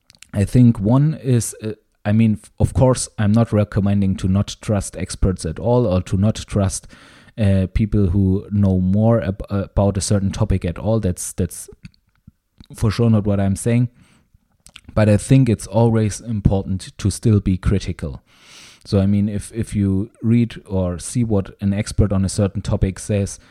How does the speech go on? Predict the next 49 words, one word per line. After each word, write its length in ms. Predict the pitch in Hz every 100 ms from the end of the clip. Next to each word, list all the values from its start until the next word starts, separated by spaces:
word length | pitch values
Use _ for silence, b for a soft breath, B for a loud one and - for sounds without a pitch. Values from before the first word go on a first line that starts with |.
| b b b -
especially 420 | 107 147 127 110
in 80 | 101
the 80 | 95
news, 340 | 113 120 -
I 120 | 92
think 300 | 101 120 107
there's, 300 | 104 95 -
uh, 240 | 82 101 - - 101 110
that 520 | 104 95 92 - 98 -
you 220 | 104 98
can 240 | - 120
fi-, 480 | 120 - 107 110 82
you 240 | 90 104 101
can 500 | - 123 127 127 117 - b b b
come 200 | - 117
to 80 | 120
a 40 | 98
point 300 | 117 113 110
where 80 |
you 220 | 98 95 98
really 260 | 117 110
can 280 | 104 104 95
filter 640 | - 120 117 110 110 101 - b b -
what 280 | 104 120 101
is 240 | 117 -
it, 240 | 113 101 -
what 220 | 117 101
this 160 | 101 -
person 400 | - 104 - 98
says 320 | - 101 -
that 180 | 98 92
is 220 | 92 -
really 280 | 110 107 104
based 380 | 98 98 92 90
on 140 | 87
fact, 540 | - 127 123 - - - b b b 113
and 180 | 98
what 240 | 95 110 117
is 180 | 107 117
it, 140 | 98
what 160 | 101 98
a 60 |
person 360 | - 107 101 101
says 360 | - 98 95
that 180 | - 90
it 160 | 90 -
is 300 | 92 95 92
really 320 | 101 92 95
based 520 | - 92 90 87 -